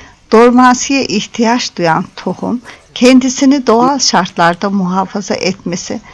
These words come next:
pek zordur. Bu hususlarda göz önüne alınırsa zaten endemik ya da nadir olan şakayık türlerinin nesli tehlike altında olduğu acı bir gerçektir.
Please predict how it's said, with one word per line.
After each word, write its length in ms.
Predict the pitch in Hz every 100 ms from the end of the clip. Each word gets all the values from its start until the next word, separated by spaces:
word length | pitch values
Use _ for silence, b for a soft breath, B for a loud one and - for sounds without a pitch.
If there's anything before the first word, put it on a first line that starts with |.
| B -
pek 220 | 254 240
zordur. 520 | - 165 143 - - - B B B -
Bu 80 | 370
hususlarda 1000 | - 220 - 170 - 147 165 - 175 240 B B -
göz 260 | 262 254
önüne 280 | 202 170 160
alınırsa 800 | 165 165 156 147 - - 165 247 B B
zaten 580 | - 247 269 262 277 269
endemik 640 | - 247 226 254 262 277 220
ya 160 | 170
da 160 | 185 190
nadir 460 | 202 208 202 262 233
olan 360 | - 175 160 180 _ -
şakayık 680 | - - 240 240 214 -
türlerinin 720 | - 185 160 160 165 170 214 240 B B B
nesli 380 | 220 233 - 254
tehlike 520 | - 208 185 208 233
altında 540 | 175 160 - 175 160 -
olduğu 520 | 170 156 160 160 185 -
acı 320 | 196 220 190
bir 160 | 160 -
gerçektir. 880 | 127 131 - - - _ 165 -